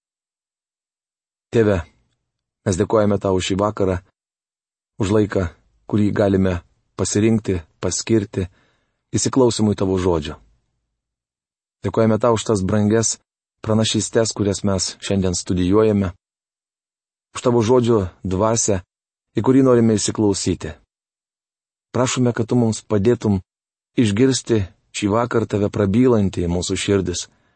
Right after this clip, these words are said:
Padėk pamatyti, Dieve, tą istorinį tarpsnį ir padėk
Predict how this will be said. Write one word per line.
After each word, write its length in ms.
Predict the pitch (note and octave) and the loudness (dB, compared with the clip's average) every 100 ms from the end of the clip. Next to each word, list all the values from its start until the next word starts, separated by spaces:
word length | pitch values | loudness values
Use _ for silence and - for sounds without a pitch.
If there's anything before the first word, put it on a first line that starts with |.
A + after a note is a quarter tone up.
| _ _ _ _ _ _ _ | _ _ _ _ _ _ _
Padėk 240 | G#2+ G2+ G2+ | -2 -2 0
pamatyti, 480 | G2+ G2 F#2 A2+ G#2 | -2 -2 -2 -2 0
Dieve, 340 | F#2+ G#2+ G2+ F2+ _ _ _ - | 2 2 0 -2 _ _ _ -4
tą 120 | G#2 G#2 | 0 0
istorinį 440 | - B2 A#2 A2 | 2 2 4 2
tarpsnį 480 | - A2 B2 - G#2+ | 2 0 0 -2 -2
ir 920 | F2+ _ _ _ _ _ _ _ - - | -2 _ _ _ _ _ _ _ -12 -4
padėk 360 | A#2 C#3+ C3+ | 2 2 2